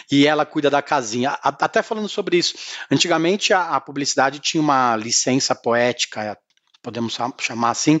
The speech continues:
podia contar uma mentirinha, podia dar uma floreada em alguma história pra fazer uma marca vender mais. Hoje isso não existe mais, né?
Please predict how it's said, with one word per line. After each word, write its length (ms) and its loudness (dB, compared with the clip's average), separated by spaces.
podia 160 0
contar 320 2
uma 100 2
mentirinha, 760 2
podia 180 -2
dar 140 4
uma 80 2
floreada 580 2
em 60 -2
alguma 200 -4
história 600 2
pra 140 -4
fazer 240 -2
uma 160 0
marca 360 0
vender 320 -6
mais. 540 -2
Hoje 360 4
isso 200 2
não 60 6
existe 380 2
mais, 360 2
né? 220 2